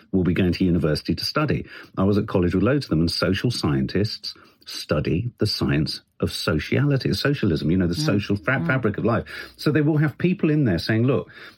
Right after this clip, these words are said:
Speaker 1: if the news flow is too negative, we'll have an absolute disaster on our hands
Speaker 2: Mm.
Speaker 1: and mental health crisis. If we can drop in moments of positive hope and a real sense of structure and thought pro-, now,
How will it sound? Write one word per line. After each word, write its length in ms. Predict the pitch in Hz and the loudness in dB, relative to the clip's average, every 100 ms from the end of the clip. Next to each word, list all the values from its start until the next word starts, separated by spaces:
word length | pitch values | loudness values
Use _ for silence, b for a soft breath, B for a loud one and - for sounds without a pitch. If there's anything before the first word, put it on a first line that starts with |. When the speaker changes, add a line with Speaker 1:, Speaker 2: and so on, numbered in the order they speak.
| - | -2
Speaker 1:
if 180 | 151 - | -2 2
the 80 | 180 | 2
news 280 | 175 156 | 4 2
flow 260 | - 151 135 | 0 0 2
is 120 | 117 | 0
too 220 | - 131 113 | 0 0 2
negative, 680 | 107 95 101 - 151 170 - _ _ - | 4 2 0 0 -2 -2 -12 _ _ 0
we'll 120 | 104 | 2
have 120 | 104 | 2
an 140 | 104 - - | 0 -2 -2
absolute 580 | 143 - - 117 110 | -2 -2 -2 0 0
disaster 520 | - 98 107 107 - 76 | 0 0 2 0 -2 0
on 80 | 73 | 2
our 60 | |
hands 200 | 69 90 | 2 2
Speaker 2:
Mm. 40 | 87 | 2
Speaker 1:
and 80 | |
mental 240 | 92 87 87 | 2 0 0
health 200 | 95 - | 0 -2
crisis. 460 | - 71 - 104 - B B B | -2 -2 0 -2 -4 B B B
If 160 | 139 - | 0 0
we 80 | |
can 180 | 117 123 | 2 2
drop 340 | 101 143 156 - | 2 0 0 0
in 180 | 151 135 | 2 4
moments 480 | 131 120 107 - 113 | 4 2 2 0 0
of 220 | 98 87 _ _ _ _ _ _ _ - - | 0 -2 _ _ _ _ _ _ _ -16 -6
positive 480 | 123 113 117 123 - | -2 0 0 0 0
hope 400 | 107 98 127 - B B B B | 2 2 0 -4 B B B B
and 120 | 107 104 | 2 4
a 60 | |
real 220 | 98 110 | 4 2
sense 500 | 104 - 127 120 - | 0 -2 0 0 0
of 100 | 110 | -2
structure 460 | - - 104 104 113 | -2 -4 -4 -2 0
and 140 | 107 | 0
thought 200 | 104 104 | 2 0
pro-, 140 | - 104 B B | 0 -4 B B
now, 220 | 139 95 | 0 0